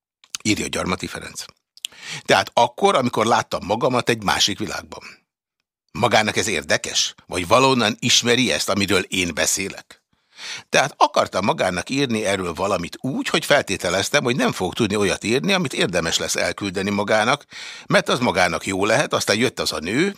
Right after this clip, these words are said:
és ráfigyeltem, aztán megint visszatértem ehhez, hogy magának írok, de igazából azt látom, ezen kívül, amit eddig írtam, nem tudok magának mit írni, mert még most is el vagyok varázsolva. Még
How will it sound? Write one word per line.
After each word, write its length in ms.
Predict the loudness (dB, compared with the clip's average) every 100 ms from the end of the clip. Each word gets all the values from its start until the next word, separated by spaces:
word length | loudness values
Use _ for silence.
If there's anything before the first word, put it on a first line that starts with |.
| -4
és 160 | 0
ráfigyeltem, 760 | 2 0 0 0 0 0 0 0
aztán 260 | 0 0 2
megint 280 | 0 -2 -4
visszatértem 600 | -4 -2 -2 -4 -4 -6
ehhez, 320 | -2 0 0
hogy 120 | 0 -2
magának 500 | -2 -2 -2 -2 -4
írok, 320 | -2 -2 -4 -12 -12 -4
de 120 | -2
igazából 520 | 0 2 2 2 0
azt 160 | 0 0
látom, 340 | 0 0 -2 0
ezen 280 | 0 0
kívül, 260 | -4 -4 -2
amit 200 | -2 -2
eddig 320 | -4 -4 -4
írtam, 300 | -4 0 0
nem 140 | 0 -2
tudok 220 | -4 -2
magának 420 | 0 2 0 -4
mit 240 | -8 -8
írni, 340 | -6 -6 -4 -4 -6 -8 -8 -2
mert 220 | 0 2
még 140 | 0
most 220 | 2 0
is 120 | 0 2
el 160 | 2
vagyok 260 | 2 0 0
varázsolva. 760 | 2 2 0 -4 -6 -8 -12 -14 _ _ _ -10
Még 200 | 0 0